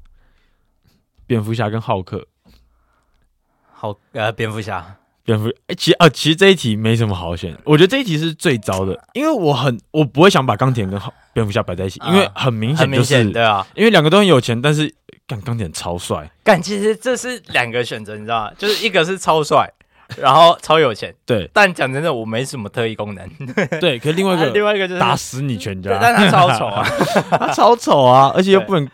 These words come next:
Speaker 1: 就是
Speaker 2: 对，啊，I'm Batman。
Speaker 1: 还是，哦。
Speaker 2: <laughs>
Speaker 1: 这个
Speaker 2: 我，我选蝙蝠侠，我宁愿
Speaker 1: 我也会选
Speaker 2: 帅，帅一点。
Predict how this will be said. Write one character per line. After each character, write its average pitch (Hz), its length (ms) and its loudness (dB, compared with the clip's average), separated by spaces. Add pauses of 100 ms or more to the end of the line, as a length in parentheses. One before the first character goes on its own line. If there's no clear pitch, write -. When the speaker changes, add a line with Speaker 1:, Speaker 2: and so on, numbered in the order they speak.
(160)
Speaker 1:
就 170 140 -8
是 147 200 -8
Speaker 2:
对， 90 160 -12 (120)
啊， 92 160 -10 (140)
I'm 87 180 -12
Batman。 - 420 -14 (580)
Speaker 1:
还 180 140 -2
是， 120 180 0 (520)
哦。 117 920 4
Speaker 2:
<laughs> 143 380 -4 (760)
Speaker 1:
这 - 100 4
个 214 220 8
Speaker 2:
我， 147 60 8
我 131 40 2
选 127 220 -4
蝙 117 120 -8
蝠 92 80 -16
侠， 90 120 -16
我 113 120 -10
宁 127 120 -8
愿 147 100 0
Speaker 1:
我 170 60 6
也 151 120 6
会 151 140 8
选 131 180 4
Speaker 2:
帅， 117 300 0
帅 - 20 -6
一 110 80 -8
点。 101 160 -16